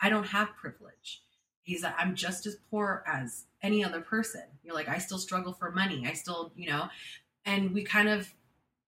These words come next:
you know, kind of, I tried to go back and forth. And this is when my, my understanding of identity and white privilege and all of this was, this was before I got into, to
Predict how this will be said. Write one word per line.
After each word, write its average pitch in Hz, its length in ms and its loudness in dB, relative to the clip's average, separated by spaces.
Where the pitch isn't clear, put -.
you 180 120 -2
know, 156 140 0
kind 185 240 2
of, 160 220 2
I 160 60 -2
tried 170 380 0
to - 100 -8
go 175 120 -6
back 165 240 2
and 190 100 -12
forth. 170 160 -6
And 214 120 6
this 339 100 -2
is 339 140 -8
when 262 200 4
my, 190 340 6
my 185 240 4
understanding 185 640 2
of 196 240 -2
identity 170 540 -6
and 156 140 -10
white 151 200 -8
privilege 170 340 -12
and 156 100 -10
all 156 140 -6
of 151 60 -10
this 147 180 -6
was, 143 180 -16
this 185 180 2
was 180 140 -6
before 208 640 2
I 196 120 6
got 170 380 0
into, 156 580 -4
to - 160 -8